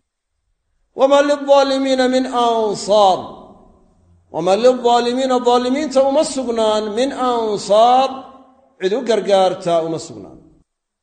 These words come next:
In tubdu sadaqaati fa nicimmaa hi. In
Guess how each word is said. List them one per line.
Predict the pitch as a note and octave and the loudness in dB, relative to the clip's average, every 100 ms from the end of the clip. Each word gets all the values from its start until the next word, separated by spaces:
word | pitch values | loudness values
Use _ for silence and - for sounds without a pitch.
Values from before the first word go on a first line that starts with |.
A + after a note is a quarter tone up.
| _ _ _ _ _ _ - | _ _ _ _ _ _ -6
In | A#3 G#3 | -2 -2
tubdu | D4+ C#4 B3+ | -4 -2 -2
sadaqaati | A#3+ - A3+ A3+ A3+ A3 A3 A3+ | -2 -2 0 0 2 4 4 0
fa | A3 G#3+ | -4 -4
nicimmaa | G#3 G3 A3 G#3+ F#3+ F#3 F3+ D#3+ | -2 0 0 -2 -4 -2 -2 -2
hi. | E3 G3 G3 D3+ - - - - _ _ _ _ _ _ _ _ _ _ - | -2 -4 -6 -10 -14 -20 -20 -20 _ _ _ _ _ _ _ _ _ _ -4
In | A#3 | 0